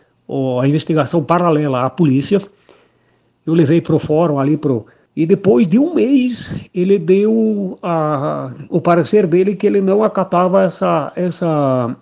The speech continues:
essa investigação paralela que a família contratou aí pra, pra ser feita aí,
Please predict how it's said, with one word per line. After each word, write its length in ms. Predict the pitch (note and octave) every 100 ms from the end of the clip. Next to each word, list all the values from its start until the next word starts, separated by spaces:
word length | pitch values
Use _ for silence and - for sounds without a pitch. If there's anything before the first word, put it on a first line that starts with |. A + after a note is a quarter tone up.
| _ _ _
essa 240 | D#3 C3+ F3
investigação 540 | E3 E3 D#3+ C#3+ F#3+
paralela 560 | F3 F3 D#3+ D3 F3 F3+
que 140 | F3+
a 120 | E3+
família 500 | D3+ E3 D#3 F3 F3+
contratou 600 | F3 E3 D#3+ C#3 D#3+ E3
aí 160 | C#3 C#3
pra, 240 | C#3 E3+
pra 240 | C#3+ C#3+ B2+
ser 280 | - -
feita 380 | D#3+ D#3 D#3+ E3
aí, 260 | C3 D3